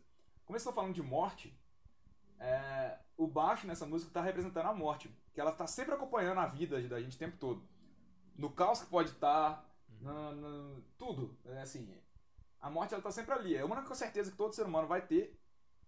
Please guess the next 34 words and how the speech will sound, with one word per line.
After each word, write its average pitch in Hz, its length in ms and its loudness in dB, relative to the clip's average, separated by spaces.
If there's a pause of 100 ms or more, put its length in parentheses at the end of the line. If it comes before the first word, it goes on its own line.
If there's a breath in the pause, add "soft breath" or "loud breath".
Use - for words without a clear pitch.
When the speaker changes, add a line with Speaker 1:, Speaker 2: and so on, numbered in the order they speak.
(160)
Speaker 1:
que - 80 -10
todo 185 180 0
ser 180 100 -4
humano 147 180 -4
tem, 175 380 -6
é - 40 -12
que 226 100 -12
ele 220 140 -8
um 202 40 -4
dia 160 160 4
vai 170 100 -4
morrer. 202 400 0 (540)
Então, 151 480 -4 (280)
é 139 40 -6
a - 40 0
única 208 100 -4
coisa 240 140 -6
que 247 60 -10
nos 220 220 -4
une 214 220 2
também, 139 360 -2
cem 175 240 -4
por 196 120 -10
cento, 147 380 -6
né? 131 220 -6 (680)
Que 143 100 -2
a 156 80 2
morte 143 380 -2
vai 165 120 0
chegar 170 240 0
pra 165 140 -4
gente 160 180 -6
um - 40 -10
dia. 123 280 -6